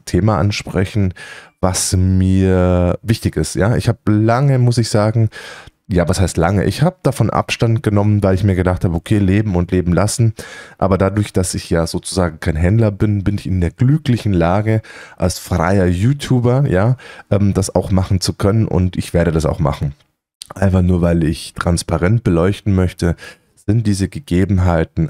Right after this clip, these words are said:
aktuell in Ordnung oder sind sie nicht? Und da werden wir über das Thema Silber und Differenzbesteuerung und der Umgang mit diesem Thema,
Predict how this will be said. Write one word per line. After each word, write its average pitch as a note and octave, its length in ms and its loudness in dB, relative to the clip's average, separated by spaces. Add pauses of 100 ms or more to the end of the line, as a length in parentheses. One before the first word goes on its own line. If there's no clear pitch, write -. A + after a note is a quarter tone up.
aktuell G#2 680 0
in - 180 -8
Ordnung G2 420 -2
oder E2 160 0
sind D#2+ 220 -4
sie G2+ 140 -4
nicht? - 600 -6 (260)
Und A2+ 200 -2
da A2+ 100 0
werden B2+ 260 2
wir A#2+ 140 2
über A2+ 220 2
das G#2 180 -2
Thema A2 300 0
Silber B2+ 400 0
und G#2 180 0
Differenzbesteuerung G#2 960 0
und F#2+ 80 0
der - 180 0
Umgang A#2 500 2
mit - 300 -4
diesem A#2+ 460 0 (320)
Thema, G#2 640 2